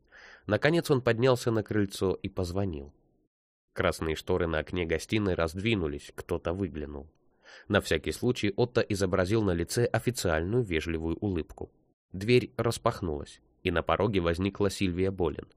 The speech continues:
Волосы аккуратно уложены, на губах помада, свитер джерси, узкие розовые брюки, на ногах сандалии. Краем глаза Отто заметил, что ногти у нее покрыты ярко-красным лаком. Совершенно очевидно, она готовилась к его приходу.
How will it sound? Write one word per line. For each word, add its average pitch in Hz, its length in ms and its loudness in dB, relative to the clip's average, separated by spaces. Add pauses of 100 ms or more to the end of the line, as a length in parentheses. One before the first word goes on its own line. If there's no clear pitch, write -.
(360)
Волосы 78 380 -2
аккуратно 78 480 -4
уложены, 87 560 -6 (300)
на 113 120 0
губах 117 380 2
помада, 76 520 -8 (360)
свитер 95 420 -4
джерси, 80 520 -4 (280)
узкие 117 340 0
розовые 92 400 0
брюки, 80 440 -6 (280)
на 117 120 4
ногах 104 320 0
сандалии. 90 560 -2 (640)
Краем 135 320 4
глаза 131 320 4
Отто 120 300 0
заметил, 110 460 2
что - 220 -2
ногти 117 440 0
у 110 80 -2
нее 107 240 2
покрыты 117 440 0
ярко-красным 98 880 -2
лаком. - 360 -8 (520)
Совершенно 82 600 -2
очевидно, 87 560 -4
она 71 180 -8
готовилась 82 600 -2
к - 80 -20
его 82 220 -2
приходу. 82 500 -6